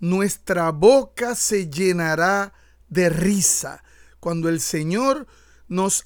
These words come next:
haga salir de la situación terrible en la que podamos estar en un momento dado, en esa cautividad, cuando el Señor nos restaura, nosotros entonces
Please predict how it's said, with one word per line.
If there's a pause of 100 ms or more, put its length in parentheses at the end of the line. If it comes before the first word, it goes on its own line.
haga
salir
de
la
situación
terrible (360)
en
la
que
podamos
estar (240)
en
un
momento
dado, (460)
en
esa
cautividad, (340)
cuando
el
Señor
nos
restaura, (400)
nosotros
entonces